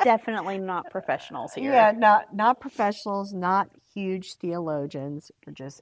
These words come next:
Speaker 2: average women who study God's word and ask for discernment, and we do the best we can.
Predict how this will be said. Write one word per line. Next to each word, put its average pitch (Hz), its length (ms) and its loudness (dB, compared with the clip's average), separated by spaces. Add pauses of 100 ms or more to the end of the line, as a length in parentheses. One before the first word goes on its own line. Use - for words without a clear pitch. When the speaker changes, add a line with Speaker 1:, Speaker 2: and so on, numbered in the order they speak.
Speaker 2:
average 190 560 -2
women 156 600 -10 (880)
who 147 120 -8
study 160 540 -4
God's 180 440 -4
word 139 560 -8
and 151 220 -10 (100)
ask 156 400 -6 (160)
for 170 280 -8
discernment, 139 840 -12 (120)
and 139 320 -12
we 135 400 -16 (100)
do 160 600 -8 (240)
the - 80 -16
best 135 380 -10
we 139 80 -12
can. - 160 -20